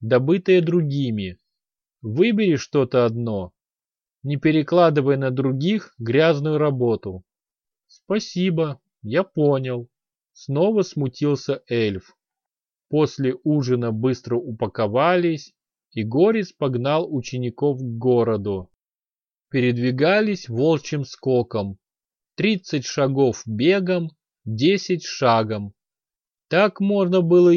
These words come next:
идти сутками, почти не уставая. Впрочем, до Торсидара совсем недалеко, каких-то пятнадцать вёрст. К закату добрались до северных ворот.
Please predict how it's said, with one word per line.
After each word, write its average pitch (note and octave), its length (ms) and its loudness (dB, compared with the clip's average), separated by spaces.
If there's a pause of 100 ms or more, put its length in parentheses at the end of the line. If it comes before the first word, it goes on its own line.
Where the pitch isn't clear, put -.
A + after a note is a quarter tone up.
(120)
идти E3+ 300 -4
сутками, B2 880 -4 (240)
почти D3+ 460 -4
не F#3+ 100 2
уставая. A#2+ 880 -2 (720)
Впрочем, F#3 720 0 (280)
до A#2+ 160 -4
Торсидара D#3+ 800 0
совсем D#3+ 560 -2
недалеко, C#3 800 -2 (580)
каких-то G#3 560 -2
пятнадцать D3 840 -6
вёрст. A#2 520 -2 (560)
К A2 140 -8
закату C#3+ 580 0
добрались B2 800 0
до B2 160 0
северных C#3 640 -2
ворот. A#2 500 0